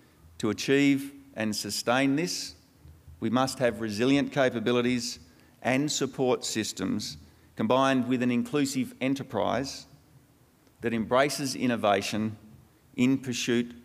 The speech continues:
of meaningful military advantage.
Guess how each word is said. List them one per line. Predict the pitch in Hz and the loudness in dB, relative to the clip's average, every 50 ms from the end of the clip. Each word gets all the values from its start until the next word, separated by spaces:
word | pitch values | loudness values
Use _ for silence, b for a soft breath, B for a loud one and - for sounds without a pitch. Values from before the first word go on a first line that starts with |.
| - - _ _ _ _ - | -20 -20 _ _ _ _ -6
of | - 107 101 92 104 | -4 -4 -4 -2 -2
meaningful | 110 117 123 139 139 139 135 131 123 - 127 120 123 127 123 - - | 0 2 2 4 4 4 2 2 0 -2 -2 -2 -2 -2 -4 -4 -2
military | 120 120 117 117 117 - - 123 113 113 110 104 98 | 0 0 0 0 -2 -4 -4 -4 -4 -4 -4 -6 -6
advantage. | - - 104 92 107 107 104 104 - 98 82 - - - - | -6 -6 -2 0 0 0 0 0 -2 -4 -6 -8 -8 -12 -16